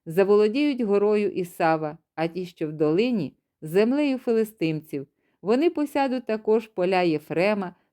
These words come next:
та рівнини Самарії, а Веніямін володітиме Гілеадом.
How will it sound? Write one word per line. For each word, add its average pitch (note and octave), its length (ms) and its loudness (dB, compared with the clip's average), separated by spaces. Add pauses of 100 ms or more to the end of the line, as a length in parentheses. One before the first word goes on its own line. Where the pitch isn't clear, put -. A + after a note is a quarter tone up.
та E3+ 120 2
рівнини D#3+ 520 -2
Самарії, C#3+ 760 -4 (240)
а E3+ 120 2
Веніямін D#3+ 760 -2 (220)
володітиме A#3+ 840 0 (140)
Гілеадом. C#3+ 760 -2